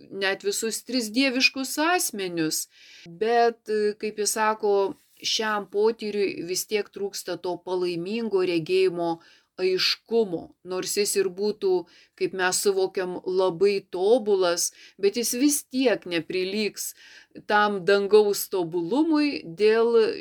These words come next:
savo laikinumo, dėl šitų ribų, dėl žemiškumo,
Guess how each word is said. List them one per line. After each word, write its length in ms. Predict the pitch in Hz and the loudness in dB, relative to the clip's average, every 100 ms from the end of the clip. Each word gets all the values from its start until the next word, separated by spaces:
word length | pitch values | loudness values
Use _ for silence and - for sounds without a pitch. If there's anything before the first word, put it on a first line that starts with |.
| 52 - _ _ - | -10 -18 _ _ -8
savo 600 | 156 - - 214 214 208 | -4 -2 -2 -2 2 2
laikinumo, 800 | 202 208 - 214 208 269 208 175 | 2 0 -2 -4 0 0 0 0
dėl 300 | 170 190 190 - | 2 2 0 -2
šitų 580 | - - 202 226 220 - | -6 -6 -6 -8 -8 -6
ribų, 800 | 208 208 175 160 220 269 202 - - _ _ | -4 -2 -2 -4 0 2 2 -2 -20 _ _
dėl 280 | 170 220 214 | 2 6 6
žemiškumo, 840 | 214 208 202 202 - - 320 254 | 6 4 2 -6 -6 -4 -4 -2